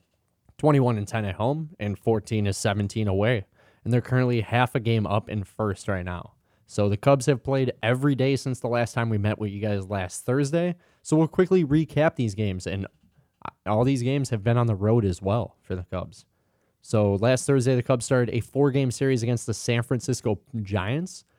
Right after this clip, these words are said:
Uh, the Cubs lost game one, seven to two. Jock Peterson hit his fifth home run for the Cubs. And Zach Davies, uh, lost for the first time since April sixteenth. He allowed eight hits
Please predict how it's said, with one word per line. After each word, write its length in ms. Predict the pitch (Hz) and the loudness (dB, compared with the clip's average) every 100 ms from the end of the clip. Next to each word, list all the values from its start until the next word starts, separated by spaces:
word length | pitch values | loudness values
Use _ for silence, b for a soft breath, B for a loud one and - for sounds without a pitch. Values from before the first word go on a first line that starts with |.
| _ _ _ | _ _ _
Uh, 240 | - 92 92 | -6 -4 -4
the 120 | 98 | -6
Cubs 360 | - 113 113 110 | -2 0 0 0
lost 320 | 110 107 - | 0 0 -2
game 220 | 113 107 | -2 0
one, 180 | 101 104 | 0 -2
seven 340 | - 123 120 | -2 -2 0
to 60 | 104 | -2
two. 540 | - - 143 113 87 - 95 | -2 2 2 2 -4 -12 -6
Jock 340 | 113 110 - | 0 0 0
Peterson 400 | 131 123 117 120 | -2 -2 -2 -2
hit 120 | 104 | 0
his 140 | 110 - | 0 -2
fifth 300 | - 131 - | -4 -4 0
home 220 | 127 117 | -2 0
run 180 | 113 104 | -2 -4
for 120 | 107 | -6
the 80 | 104 | -10
Cubs. 560 | - 104 123 160 170 - _ _ _ _ | -6 0 0 0 -10 -14 _ _ _ _
And 180 | 104 101 | -6 -4
Zach 340 | 92 127 135 117 | 0 0 0 -2
Davies, 580 | 123 123 113 98 - - _ | 0 2 0 -2 -6 -14 _
uh, 320 | 101 98 98 101 | -2 0 -2 0
lost 300 | 107 110 - | 2 2 0
for 120 | - | -4
the 120 | 110 101 | -2 -4
first 360 | - 135 - | 0 0 0
time 240 | 127 127 120 | 0 0 0
since 300 | - 117 - - | -2 -4 -4 0
April 380 | 117 - 165 | 0 2 2
sixteenth. 800 | 139 - 151 - - 160 123 95 _ _ _ _ | 2 -2 -4 -6 -4 -2 -2 -4 _ _ _ _
He 120 | _ 120 | _ 0
allowed 360 | 110 107 104 - | 2 2 0 0
eight 220 | 113 139 | -2 -2
hits 360 | 147 151 - | -2 -2 -2